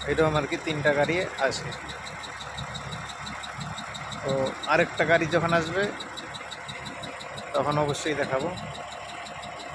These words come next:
শেষ পর্যন্ত থাকো ভিডিওটাতে। এখানে যে উপরে মালগুলা ফালায় রাখছে, তো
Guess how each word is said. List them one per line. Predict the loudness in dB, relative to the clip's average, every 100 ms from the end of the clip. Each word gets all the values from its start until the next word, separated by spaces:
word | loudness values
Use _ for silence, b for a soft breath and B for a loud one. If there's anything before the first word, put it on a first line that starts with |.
| -8 2
শেষ | 2 2
পর্যন্ত | 0 0 0 -2 -2 -6 2
থাকো | 4 4 -2 -4
ভিডিওটাতে। | 0 0 0 -4 -6 -8 -8 -10 -10 -10 -10 -10 -8 -8 -8 -10 -10
এখানে | -8 -6 2
যে | 2
উপরে | 6 4 6
মালগুলা | 4 4 2 2
ফালায় | 4 4 4
রাখছে, | 0 -4 -6 -8 _ _ _ _ _ _ -20 _ _
তো | -4